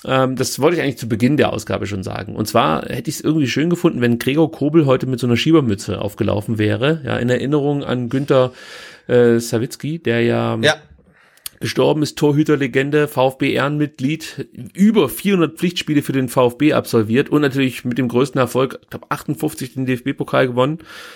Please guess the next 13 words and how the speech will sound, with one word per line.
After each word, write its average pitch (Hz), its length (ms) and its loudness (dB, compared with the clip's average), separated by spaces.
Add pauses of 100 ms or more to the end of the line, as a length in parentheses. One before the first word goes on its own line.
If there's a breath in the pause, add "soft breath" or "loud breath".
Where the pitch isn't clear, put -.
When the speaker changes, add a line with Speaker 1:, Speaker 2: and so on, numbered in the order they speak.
(360 loud breath)
Speaker 1:
Und, 120 460 4
Speaker 2:
Genau, 113 240 4
Speaker 1:
ähm, 110 140 -2
Speaker 2:
über, 123 220 -4
über 139 220 2
vierhundert 139 340 0
Spiele 143 220 -6
für - 100 -8
den 127 60 -8
V 127 180 0
F 123 100 -8
B. 147 240 -2 (680 soft breath)
Speaker 1:
Richtig. 120 480 -4